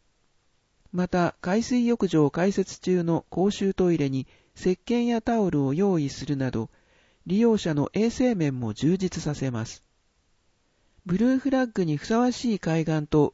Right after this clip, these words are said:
胸を張って言えるよう、今後も取り組みを進めたいと思っています。世界に誇れる逗子海岸になるよ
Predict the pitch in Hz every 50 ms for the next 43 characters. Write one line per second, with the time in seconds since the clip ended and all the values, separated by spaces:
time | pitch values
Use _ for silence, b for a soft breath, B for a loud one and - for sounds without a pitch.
0 | _ - 143 170 214 247 247 220 185 160 147 143 _ - 143 139 143 156 156 151
1 | 151 151 151 151 143 131 123 - b b b b b b b - - 208 220 220
2 | 220 214 202 196 190 - - - 156 156 202 - - 240 226 226 226 214 208 -
3 | 175 170 - 208 214 208 - 208 196 185 - - 147 139 135 143 143 - _ -
4 | 139 131 127 123 120 120 120 - - - _ _ _ _ _ _ _ _ _ _
5 | _ _ _ _ _ _ _ _ _ _ _ - 247 240 - 226 208 196 180 170
6 | 170 170 160 - - 190 185 180 175 160 156 139 - 160 160 - - - - 233
7 | 226 214 214 185 170 165 160 156 160 180 175 170 156 156 160 156 147 135 -